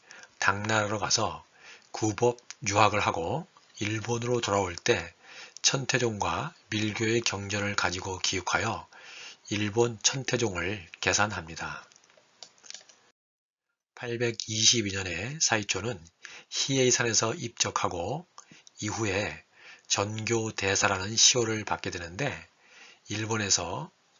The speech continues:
대사라는 시호를 최초로 받는 경우라고 합니다.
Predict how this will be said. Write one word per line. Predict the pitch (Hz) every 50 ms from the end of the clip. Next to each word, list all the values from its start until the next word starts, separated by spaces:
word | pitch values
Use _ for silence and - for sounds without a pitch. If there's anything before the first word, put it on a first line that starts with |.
| - - -
대사라는 | - 95 92 98 101 - 110 104 101 104 110 110
시호를 | 110 - - 120 110 98 87 90 98 101 87 78 - _ _ _ _ _ -
최초로 | - - 131 123 - - 120 120 117
받는 | - 92 95 95 101 107 104
경우라고 | - 92 92 92 90 87 92 104
합니다. | 104 90 85 82 - - - - -